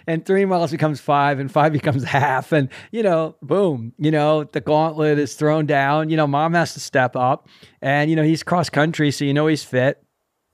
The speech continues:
but that's, uh, that's so cool. So it brings you back after, like, I don't know, you said twenty years, maybe it wasn't twenty years, however long it was, that's a long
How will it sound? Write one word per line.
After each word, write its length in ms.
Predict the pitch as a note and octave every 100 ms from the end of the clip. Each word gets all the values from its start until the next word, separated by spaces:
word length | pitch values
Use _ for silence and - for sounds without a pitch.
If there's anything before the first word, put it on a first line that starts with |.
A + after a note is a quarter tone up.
| - C3
but 180 | D#3
that's, 320 | F3+ F3 - G3
uh, 240 | F3+ F3+ - - _ -
that's 200 | E3 D#3+
so 140 | G#3
cool. 300 | F#3+ G3+ A3+
So 120 | A3
it 120 | E3+ -
brings 360 | E3 E3 E3
you 100 | F3
back 380 | C#3 D3+ D#3+ D3
after, 300 | C#3+ - C#3
like, 300 | C3 B2+ B2 _
I 100 | B2+
don't 80 | B2
know, 60 | B2+
you 160 | B2+
said 240 | B2+ C#3+ B2+
twenty 280 | C#3+ C#3 C3
years, 240 | C3 B2
maybe 220 | C#3 C3+
it 80 | C3
wasn't 260 | C3 C3 A#2+
twenty 180 | B2
years, 160 | A#2+ A#2+
however 320 | C#3+ E3+ G#3+
long 200 | G#3 F#3
it 80 | D#3+
was, 180 | D3+ C3
that's 200 | D#3 E3
a 60 |
long 680 | C#3+ A#2 C3 C#3+ D3 D3 C3+